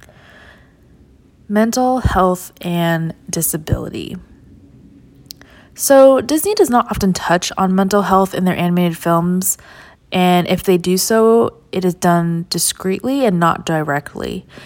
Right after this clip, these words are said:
An example of this is in The Many Adventures of Winnie the Pooh.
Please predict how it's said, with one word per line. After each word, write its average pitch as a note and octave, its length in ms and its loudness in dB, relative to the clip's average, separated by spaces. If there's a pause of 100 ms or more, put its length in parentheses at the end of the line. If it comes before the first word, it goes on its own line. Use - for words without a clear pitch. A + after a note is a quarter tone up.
(200)
An G#3 100 0
example G#3 460 4
of A3+ 140 4
this F#3 400 2
is E3 540 -2
in E3+ 220 -4
The E3 100 -2
Many F3 260 2
Adventures E3+ 460 -2
of D#3 100 -2
Winnie D#3+ 220 0
the C#3+ 80 -6
Pooh. - 280 -4